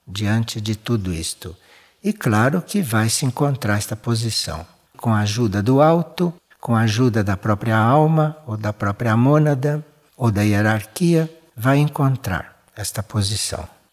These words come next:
E aqui uma pessoa pergunta: "Você acredita que voltaremos para o reino de Deus, para perto de Deus?"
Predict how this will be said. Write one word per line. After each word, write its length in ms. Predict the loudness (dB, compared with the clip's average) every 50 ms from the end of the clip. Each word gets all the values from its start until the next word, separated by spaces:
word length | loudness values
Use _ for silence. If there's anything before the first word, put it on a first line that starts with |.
| _ _ _ _ _ _ _ _ _ _ _ _ _ _ _ _ _ _ _ _ _ _ _ _ _ _ _ _ _ _ _ _ 0
E 100 | 2 2
aqui 260 | 2 2 2 2 4
uma 160 | 4 6 6 4
pessoa 440 | 4 2 0 2 2 2 2 2
pergunta: 840 | 2 2 0 0 0 0 -2 -2 -2 -2 -4 -4 _ -10 -10 -10 -12 -14 -18 _ _ _ _ _ _ _ _ _ _ _ -20 -20 -20 _ _ 0
"Você 320 | 2 2 2 2 0 0
acredita 1000 | -2 0 -2 0 2 2 0 0 2 4 4 4 2 0 -8 -10 -8 -8 -8 -10 -14 _ _ _ _ _ _ _ -6
que 160 | -2 0 0
voltaremos 1000 | 2 2 0 0 0 0 -2 -2 0 2 2 2 4 4 4 2 2 0 -2 -6
para 260 | -6 -4 -4 -2 -2
o 40 | -2
reino 320 | 0 0 0 0 0 -2
de 160 | -2 -6 -8
Deus, 840 | -6 -6 -4 -4 -4 -4 -6 -8 -10 -10 -10 -12 -14 -16 -18 _ _ _ _ _ _ _ _ _ -4
para 240 | -4 -2 -2 -2
perto 500 | -4 -6 -4 -2 -2 -2 -2 -4 -6 -8
de 140 | -8 -8 -8
Deus?" 720 | -6 -4 -2 -2 -2 -2 -4 -6 -10 -12 -12 -14 -16 -20